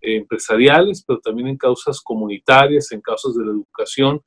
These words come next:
Eh, siempre he estado en paralelo a mi carrera profesional,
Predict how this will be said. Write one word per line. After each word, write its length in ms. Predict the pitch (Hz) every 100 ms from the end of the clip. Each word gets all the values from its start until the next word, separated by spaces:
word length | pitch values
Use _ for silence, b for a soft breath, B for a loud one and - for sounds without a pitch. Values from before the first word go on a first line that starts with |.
| _ _ _ _
Eh, 260 | 107 110 104
siempre 1120 | - - 151 156 156 160 139 117 110 101 98
he 20 |
estado 600 | 127 - 143 135 143 127
en 80 | 107
paralelo 400 | - 107 110 120
a 40 | 135
mi 120 | 123
carrera 400 | 107 104 117 127
profesional, 680 | 113 - - 107 117 123